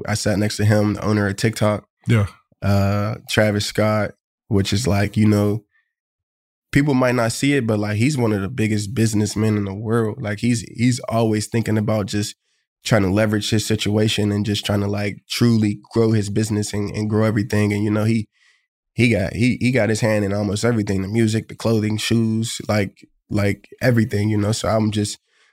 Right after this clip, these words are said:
Speaker 1: I'm just being a sponge anytime I'm around all these people because, like, outside of, like, you know, what they do as far as their talent, e-, even athletes or music or whatever it may be, like, everyone is, like, business minded first, you know, and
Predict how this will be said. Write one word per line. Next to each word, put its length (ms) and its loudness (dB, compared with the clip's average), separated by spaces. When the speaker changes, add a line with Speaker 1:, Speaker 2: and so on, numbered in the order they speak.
Speaker 1:
I'm 200 2
just 180 0
being 240 2
a 60 -2
sponge 560 0
anytime 480 0
I'm 140 0
around 340 0
all 120 0
these 140 -4
people 300 2
because, 400 -2
like, 180 -4
outside 360 0
of, 140 0
like, 280 -2
you 60 -4
know, 180 0
what 180 -2
they 120 -2
do 220 0
as 100 -4
far 280 0
as 160 -6
their 140 2
talent, 480 2
e-, 120 -16
even 280 2
athletes 640 0
or 200 0
music 580 0
or 320 -2
whatever 320 2
it 80 2
may 220 0
be, 260 0
like, 260 -4
everyone 440 2
is, 160 -4
like, 260 -4
business 400 0
minded 480 0
first, 440 0
you 100 0
know, 260 2
and 240 -2